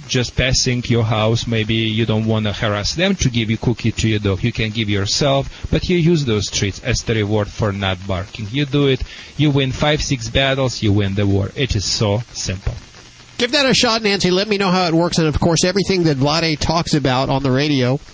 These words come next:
Speaker 2: you can find out more information at animal radio dot com. All of our email addresses are there. If you're, uh, not up to talking on air with Vlade or Doctor Debbie, you can, uh, do this private,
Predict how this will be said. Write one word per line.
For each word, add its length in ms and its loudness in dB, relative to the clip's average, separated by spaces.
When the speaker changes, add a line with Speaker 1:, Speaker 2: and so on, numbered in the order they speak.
Speaker 2:
you 120 4
can 140 2
find 200 2
out 140 2
more 160 4
information 580 2
at 140 2
animal 420 2
radio 380 2
dot 240 2
com. 260 2
All 220 4
of 80 -2
our 100 2
email 420 4
addresses 520 2
are 180 4
there. 240 4
If 240 2
you're, 220 4
uh, 160 4
not 200 2
up 120 0
to 80 -4
talking 320 2
on 160 4
air 180 4
with 220 2
Vlade 420 4
or 100 4
Doctor 280 2
Debbie, 480 2
you 100 2
can, 220 2
uh, 120 2
do 140 2
this 200 2
private, 500 0